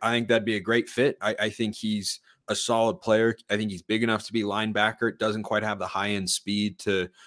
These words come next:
you know, keep the cover from getting blown off the top of the defense on the back end. So, uh, there, there are a lot of different moving pieces here in terms of where it can go. And Lanning talked about that, uh, a, a little bit as well, saying Tysheem Johnson is a guy who can play that,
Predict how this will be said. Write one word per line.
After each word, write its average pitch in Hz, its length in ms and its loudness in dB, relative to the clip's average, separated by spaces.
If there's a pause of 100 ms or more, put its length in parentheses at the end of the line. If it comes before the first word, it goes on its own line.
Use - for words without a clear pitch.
(320)
you 110 140 2
know, 87 280 0
keep - 280 -2
the 95 80 -4
cover 104 380 0
from 95 140 -8
getting 95 200 -4
blown 101 200 -2
off 95 180 -4
the 90 80 -12
top 95 280 -6
of 85 60 -16
the 82 80 -10
defense 92 560 -4
on 92 80 -6
the 90 80 -6
back 107 360 0
end. 90 240 -4
So, 92 260 -4 (340)
uh, 139 140 6
there, 135 160 8
there 170 160 8
are 165 40 12
a 156 60 10
lot 127 400 6
of 123 80 2
different 107 260 2
moving 107 280 2
pieces 101 420 0
here 101 240 4
in 95 80 2
terms 98 260 -4
of 90 60 -2
where 98 220 4
it 90 60 -2
can 95 140 -8
go. 101 200 4
And 110 80 2
Lanning 101 260 2
talked 101 300 -2
about 92 280 0
that, 90 260 2 (320)
uh, 95 440 4
a, 104 40 2
a - 20 4
little 104 300 4
bit 92 240 0
as 90 200 -2
well, 107 220 6
saying 98 260 -2
Tysheem 87 420 -4
Johnson 107 440 -2
is 98 80 -2
a 92 60 -10
guy 98 240 4
who 92 120 -10
can 90 160 -12
play 92 360 2
that, 82 280 -2